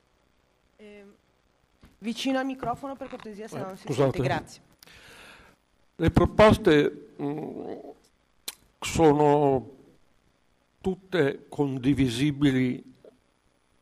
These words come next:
Speaker 2: nelle intenzioni e sacrosante dal punto di vista ambientale, paesaggistico e dell'ipotesi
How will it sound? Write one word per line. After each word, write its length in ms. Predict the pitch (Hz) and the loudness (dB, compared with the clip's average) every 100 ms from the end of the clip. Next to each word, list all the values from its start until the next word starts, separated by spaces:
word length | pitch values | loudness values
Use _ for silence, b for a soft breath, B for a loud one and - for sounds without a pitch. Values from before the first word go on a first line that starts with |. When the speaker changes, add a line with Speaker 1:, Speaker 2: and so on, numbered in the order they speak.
| _ _ _ _ - | _ _ _ _ -14
Speaker 2:
nelle 340 | 147 147 139 | -8 -6 -6
intenzioni 1080 | 131 135 131 135 120 - 113 117 110 156 175 _ _ _ _ _ _ _ _ _ _ _ _ - | -6 -6 -4 -6 -4 -2 0 -2 -6 -8 -10 _ _ _ _ _ _ _ _ _ _ _ _ -8
e 140 | 147 | -4
sacrosante 880 | - 180 180 196 - 147 139 143 170 | 0 -2 0 -4 0 0 0 -2 0
dal 180 | 151 143 | 2 0
punto 300 | 143 131 143 | -4 -6 -4
di 100 | 127 | -2
vista 320 | 127 120 151 | -4 -4 -6
ambientale, 800 | 135 135 139 131 - - 131 147 | -4 0 2 0 -4 -6 -4 -6
paesaggistico 1300 | 147 143 120 151 131 117 123 - - - 143 156 - _ _ _ _ _ _ _ _ _ _ _ _ 65 _ 64 _ _ _ _ _ _ _ _ _ | -4 -4 -2 -2 -2 -6 -6 -8 -12 -6 -4 -4 -8 _ _ _ _ _ _ _ _ _ _ _ _ _ _ _ _ _ _ _ _ _ _ _ _
e 340 | - 160 - - _ _ _ - | -4 -4 -6 -12 _ _ _ -20
dell'ipotesi 1600 | 131 143 135 127 131 131 135 - 160 156 156 139 123 139 135 | -4 -2 0 -2 -4 -6 -10 -2 0 0 0 -2 -2 -4 -4